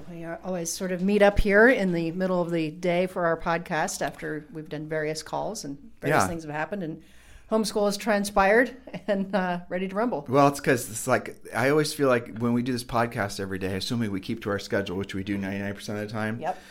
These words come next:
Speaker 2: that we're doing it in the middle of the day while we're essentially still on the Autobahn with our f-, foot to
Speaker 1: Mm-hmm.
Speaker 2: the floor,
Speaker 1: Mm-hmm.
Speaker 2: you know, and being completely frosty and all the rest of it. And it helps us to, uh, convey to all of our podcast listeners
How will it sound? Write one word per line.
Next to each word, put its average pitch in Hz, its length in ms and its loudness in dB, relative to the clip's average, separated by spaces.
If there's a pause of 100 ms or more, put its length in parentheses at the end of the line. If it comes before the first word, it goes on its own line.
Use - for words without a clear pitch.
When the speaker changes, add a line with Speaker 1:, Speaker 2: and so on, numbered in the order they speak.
(260)
Speaker 2:
that 117 180 4
we're 127 160 4
doing 135 300 6
it - 160 -2
in 165 160 2
the 151 80 2
middle 127 240 4
of 107 80 0
the 101 80 -4
day 98 480 -2
while 120 260 8
we're 120 380 2
essentially 127 460 -2
still 131 240 0
on 123 100 2
the 120 60 2
Autobahn 104 600 0
with 107 140 -6
our 107 100 0
f-, - 400 -8
foot 151 120 6
to 233 60 2
Speaker 1:
Mm-hmm. 139 80 0
Speaker 2:
the 127 100 0
floor, 110 540 0 (140)
Speaker 1:
Mm-hmm. 175 220 -8
Speaker 2:
you 120 140 0
know, 110 240 0
and 110 140 -4
being 117 420 -2 (100)
completely 139 420 0
frosty 117 720 0
and 95 320 -6
all 110 220 0
the 110 60 -4
rest 117 240 -2
of 98 80 -8
it. - 100 -6
And 104 100 -6
it 107 120 -4
helps 131 240 2
us 127 180 0
to, 107 140 -10 (180)
uh, 120 160 -4
convey 123 440 -2
to 127 120 -4
all 117 200 2
of 117 60 -4
our 107 80 0
podcast 117 500 2
listeners 104 420 -4